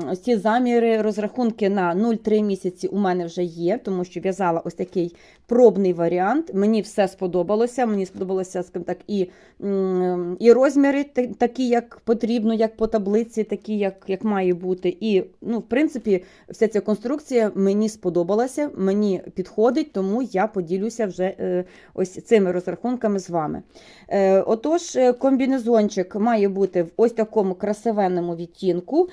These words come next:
але з поєднанням ось такого відтіночку. Це не чисто білий. Зараз я вам покажу. Це пряжа Alize Softy, е, тоненька пряжа,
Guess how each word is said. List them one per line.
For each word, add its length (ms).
але 560
з 100
поєднанням 920
ось 300
такого 640
відтіночку. 800
Це 340
не 220
чисто 540
білий. 540
Зараз 440
я 140
вам 140
покажу. 720
Це 220
пряжа 540
Alize 600
Softy, 520
е, 300
тоненька 640
пряжа, 500